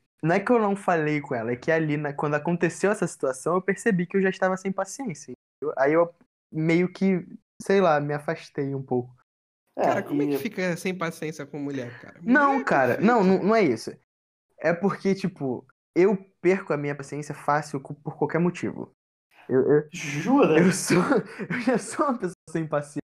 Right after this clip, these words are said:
Speaker 1: E aí, tipo, eu, na hora que eu percebi que eu já estava sem paciência pra essa situação toda,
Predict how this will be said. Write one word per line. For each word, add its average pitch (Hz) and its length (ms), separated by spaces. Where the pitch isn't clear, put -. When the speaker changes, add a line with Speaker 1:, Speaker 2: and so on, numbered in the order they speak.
Speaker 1:
E 208 180
aí, 220 180
tipo, 185 460
eu, 180 320
na 185 160
hora 254 120
que 220 60
eu 226 80
percebi 151 480
que 135 80
eu 135 60
já 131 100
estava 143 340
sem 143 160
paciência 123 500
pra 123 220
essa 131 160
situação 147 500
toda, 151 480